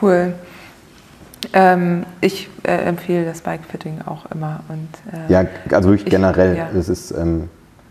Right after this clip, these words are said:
Speaker 2: auch, auch tatsächlich ist natürlich knifflig, aber auch, wenn's jetzt nicht wirklich schon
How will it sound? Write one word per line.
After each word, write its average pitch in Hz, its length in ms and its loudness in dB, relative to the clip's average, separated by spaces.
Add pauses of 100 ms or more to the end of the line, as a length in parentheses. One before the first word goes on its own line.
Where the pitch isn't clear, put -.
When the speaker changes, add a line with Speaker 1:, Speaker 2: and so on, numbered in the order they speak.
(280)
Speaker 2:
auch, 104 360 2
auch 110 280 4
tatsächlich 104 640 2 (1040)
ist - 180 0
natürlich 101 320 4 (280)
knifflig, 110 340 2
aber 87 240 2
auch, 101 400 2 (520)
wenn's 95 300 2
jetzt 95 220 2
nicht 101 280 2
wirklich 95 280 4
schon 87 180 2